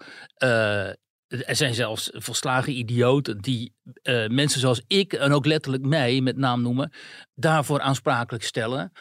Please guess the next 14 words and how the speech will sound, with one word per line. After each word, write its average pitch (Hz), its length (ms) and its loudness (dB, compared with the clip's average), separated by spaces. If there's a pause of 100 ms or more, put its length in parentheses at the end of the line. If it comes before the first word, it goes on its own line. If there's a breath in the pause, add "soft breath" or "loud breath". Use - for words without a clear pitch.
(200 loud breath)
Omdat 139 500 2
mensen 147 360 2
zoals 131 280 2
Wierduk 139 500 2
en 127 200 -2
zo 127 320 2
hebben 131 260 2
met 131 140 0
hun 120 160 -2
gehits 127 460 0
tegen 131 300 0
vluchtelingen 127 600 0
immers 131 240 0
deze 131 160 0